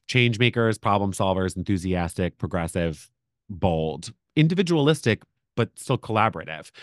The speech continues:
This is air and fire together, masculine signs. They move quick, okay? Um, love it. So I won't go into everything there. But then the other one is Pisces, Taurus,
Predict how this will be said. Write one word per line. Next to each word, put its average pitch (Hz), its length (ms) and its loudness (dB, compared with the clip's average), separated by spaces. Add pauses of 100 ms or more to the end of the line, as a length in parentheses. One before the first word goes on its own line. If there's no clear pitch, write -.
(160)
This 98 100 -6
is 92 160 -8
air 110 200 0
and 101 140 -2
fire 107 300 2
together, 87 480 -4 (160)
masculine 101 500 -2
signs. 87 600 -6
They 95 140 -4
move 92 360 0
quick, - 640 -6
okay? 90 360 -4 (420)
Um, 85 580 -2 (180)
love 98 300 0
it. 78 220 -8
So 90 420 0 (540)
I 104 80 -2
won't 101 240 0
go 92 160 2
into 90 180 -2
everything 87 520 -6 (800)
there. 87 320 0 (300)
But 92 200 2 (220)
then 117 120 4
the 123 100 6
other 160 120 6
one 120 120 4
is 101 160 -2 (100)
Pisces, 95 360 -4
Taurus, 95 420 -4